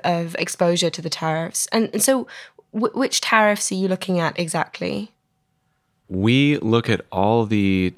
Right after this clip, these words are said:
Speaker 2: tariffs that the Trump administration imposed starting in twenty eighteen through basically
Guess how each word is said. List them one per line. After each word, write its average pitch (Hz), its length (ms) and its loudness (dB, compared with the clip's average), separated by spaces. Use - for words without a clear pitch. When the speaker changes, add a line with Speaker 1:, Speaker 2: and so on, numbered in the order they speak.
Speaker 2:
tariffs 92 440 2
that 90 160 -2
the 78 60 -2
Trump 82 260 -2
administration 85 720 0
imposed 80 800 -2
starting 80 340 0
in 73 120 -2
twenty 78 320 -2
eighteen 92 640 0
through 104 680 4
basically 85 380 -2